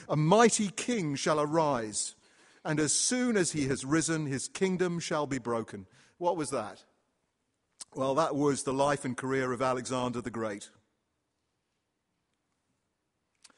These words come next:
By contrast, we read in verse twenty-one,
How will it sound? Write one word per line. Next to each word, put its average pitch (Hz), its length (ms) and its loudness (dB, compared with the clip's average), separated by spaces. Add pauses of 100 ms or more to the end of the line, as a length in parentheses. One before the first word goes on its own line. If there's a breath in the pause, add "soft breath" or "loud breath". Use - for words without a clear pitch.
(220 soft breath)
By 220 140 0
contrast, 135 760 0
we 143 120 0
read 147 300 0
in 139 200 -4
verse 156 320 2
twenty-one, 139 720 -4